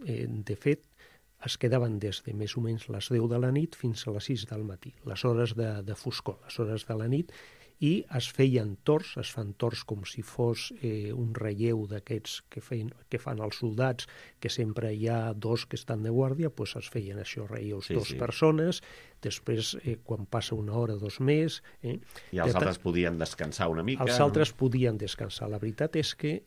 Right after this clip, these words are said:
Speaker 1: eh, una cosa important és poder a la nit fer adoració, però també descansar perquè,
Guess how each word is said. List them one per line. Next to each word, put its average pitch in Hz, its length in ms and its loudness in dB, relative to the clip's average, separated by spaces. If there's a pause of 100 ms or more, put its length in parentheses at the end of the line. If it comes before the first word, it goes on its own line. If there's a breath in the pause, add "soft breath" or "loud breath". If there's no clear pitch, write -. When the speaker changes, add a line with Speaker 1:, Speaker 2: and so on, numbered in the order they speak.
Speaker 1:
eh, 110 580 -2 (120)
una 147 260 2
cosa 131 340 2
important 120 560 0
és 135 160 -2
poder 120 460 2
a 104 80 -4
la 104 140 -4
nit 170 260 0 (240)
fer 127 160 2
adoració, 113 540 0 (100)
però 127 240 2
també 139 320 2
descansar 147 560 -2
perquè, 139 460 0